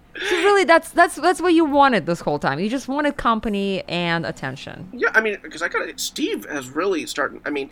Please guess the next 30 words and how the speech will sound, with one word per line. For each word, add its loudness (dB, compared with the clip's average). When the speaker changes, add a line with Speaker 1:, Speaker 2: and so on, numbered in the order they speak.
Speaker 1:
<laughs> -20
Speaker 2:
he's -6
like 4
a -8
broken 0
record. 0
He's 0
like, 2
"Please -4
let 6
me 0
go." 4
Speaker 1:
<laughs> 4
Speaker 2:
Uh, 2
where, 4
you -10
lied, 6
there 10
is 6
no 6
Action 2
Comics 2
number -4
one. -10
Speaker 1:
I'm 4
worried 10
about 8
your 6
friend, 6
Joe. 4